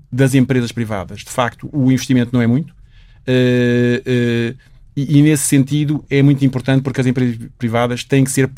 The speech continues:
uma parte fundamental daquilo que é a transformação do país e daquilo que é o futuro do país, nomeadamente nas áreas da sustentabilidade e do digital, que são as grandes áreas, eh, deste plano. Eh, obviamente que há um argumento que diz, no fundo,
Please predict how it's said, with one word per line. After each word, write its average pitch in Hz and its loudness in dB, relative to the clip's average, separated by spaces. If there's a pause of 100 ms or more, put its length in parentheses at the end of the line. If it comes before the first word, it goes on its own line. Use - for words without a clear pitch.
(160)
uma 139 -2
parte 135 0
fundamental 135 2 (320)
daquilo 131 2
que 131 -4
é 123 2
a - 0
transformação 123 0
do 113 -4
país 113 -2
e 113 -4
daquilo 113 -4
que 123 -4
é 117 2
o 107 -2
futuro 107 -10
do 104 -10
país, 101 -12 (340)
nomeadamente 143 4 (120)
nas 127 0
áreas 113 0
da 123 -2
sustentabilidade 110 -2
e 123 -2
do 120 0
digital, 110 -4 (420)
que - -20
são 123 0
as 113 0
grandes 123 2
áreas, 104 -4 (280)
eh, 107 -10
deste 107 -8
plano. 95 -12 (640)
Eh, 139 4 (480)
obviamente 180 0
que 185 -6
há 143 0
um 151 2
argumento 139 2
que 117 -12
diz, 139 0
no 127 -6
fundo, 143 0